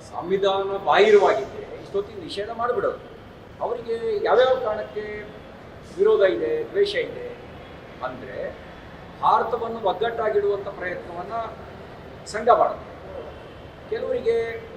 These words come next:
ಭಾರತವನ್ನು ವಿಭಜಿಸಬೇಕು ಅನ್ನುವಂಥ ಸಂಚಿನ ಮನಸ್ಥಿತಿಯನ್ನ ಭಾರತ ವಿಭಜನೆಯ ನಂತರನೂ ಮುಂದುವರ್ಸ್ಕೊಂಡು ಬಂದಿರೋರಿಗೆ ಅದು ಭಾಷೆಯ ಹೆಸರಿನಲ್ಲಿ,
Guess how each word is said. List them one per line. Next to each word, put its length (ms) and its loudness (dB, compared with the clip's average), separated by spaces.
ಭಾರತವನ್ನು 500 2
ವಿಭಜಿಸಬೇಕು 800 0
ಅನ್ನುವಂಥ 460 -10
ಸಂಚಿನ 400 -6
ಮನಸ್ಥಿತಿಯನ್ನ 840 -6
ಭಾರತ 360 4
ವಿಭಜನೆಯ 440 0
ನಂತರನೂ 680 0
ಮುಂದುವರ್ಸ್ಕೊಂಡು 580 2
ಬಂದಿರೋರಿಗೆ 680 -6
ಅದು 340 -8
ಭಾಷೆಯ 320 4
ಹೆಸರಿನಲ್ಲಿ, 640 -4